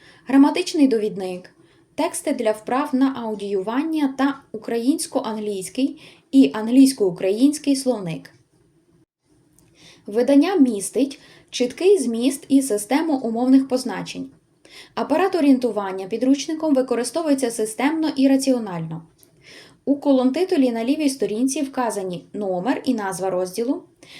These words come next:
а на правій — номер уроку. Номери вправ та умови завдань чітко виокремлені, що дає змогу легко орієнтуватися на сторінці підручника. У підручнику чимала увага приділена формуванню умінь аудіювання.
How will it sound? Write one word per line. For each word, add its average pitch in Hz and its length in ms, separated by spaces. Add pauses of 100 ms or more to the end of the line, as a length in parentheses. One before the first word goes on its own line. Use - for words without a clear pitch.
(120)
а 269 140
на 220 100
правій — 254 520 (200)
номер 262 380
уроку. 175 500 (880)
Номери 285 320
вправ 226 500
та 262 120
умови 294 400
завдань 247 560
чітко 285 400
виокремлені, 175 960
що - 240
дає 233 240
змогу 208 420
легко 202 380
орієнтуватися 185 720
на 254 240
сторінці 208 540
підручника. 170 840 (1200)
У 294 120
підручнику 226 760
чимала 247 460
увага 311 460
приділена 277 580
формуванню 226 640
умінь 240 460
аудіювання. 220 880